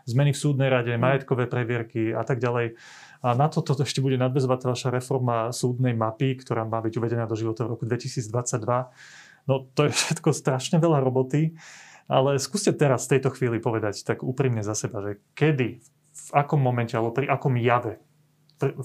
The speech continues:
Speaker 1: v akom stave fungovania našej justície vy budete vedieť povedať, že táto vaša reforma,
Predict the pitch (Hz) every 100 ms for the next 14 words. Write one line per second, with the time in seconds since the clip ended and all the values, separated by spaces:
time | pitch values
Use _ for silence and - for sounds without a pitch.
0 | - - 135 135 143 139 - 135 120 135
1 | 127 123 110 107 - 107 - 123 120 127
2 | 143 139 131 123 127 127 - 110 110 117
3 | 110 127 131 131 113 - 117 104 110 110
4 | 131 139